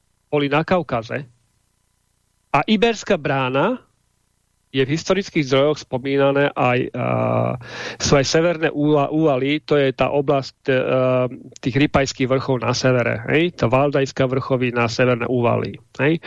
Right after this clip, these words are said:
Čiže máme identický názov spojený so Slovanmi. Akurát v Španielsku údajne neboli. Hej. Lenže my vieme, že presne tam, jak, e, spomínal, a, poslucháč, tam bola tá Galícia,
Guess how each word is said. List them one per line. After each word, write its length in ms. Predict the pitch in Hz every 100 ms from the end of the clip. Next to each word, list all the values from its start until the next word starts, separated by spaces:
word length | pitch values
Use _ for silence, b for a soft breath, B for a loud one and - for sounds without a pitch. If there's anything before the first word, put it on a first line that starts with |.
| B B B
Čiže 320 | - 147 143
máme 160 | 147 135 -
identický 640 | 180 226 - 208 - 190
názov 640 | 135 127 139 120 139 202 - B B B _ _ _ _ _
spojený 560 | - - 165 185 208 208
so 160 | 156
Slovanmi. 640 | 160 - 160 135 107 - - _ _ _ _ _ _ _ _ _ -
Akurát 320 | 127 131 208
v 80 | 202
Španielsku 560 | - 143 147 151 - 135
údajne 320 | 135 135 135
neboli. 480 | 127 123 117 90 110 _ _ - _ _ _ _ _ _
Hej. 160 | - 165 - B B B B 143
Lenže 240 | 175 208
my 100 | 208 208
vieme, 220 | 262 208
že 160 | 147 143
presne 400 | - 196 - 185
tam, 320 | 151 156 170
jak, 240 | 139 131
e, 240 | - 143 131
spomínal, 520 | 139 147 160 160 165
a, 40 | - 127 120 120 117
poslucháč, 800 | 139 139 160 - 156 180 190 -
tam 240 | 127 123
bola 160 | 131 135
tá 240 | 135 139
Galícia, 720 | 117 117 113 127 - 185 226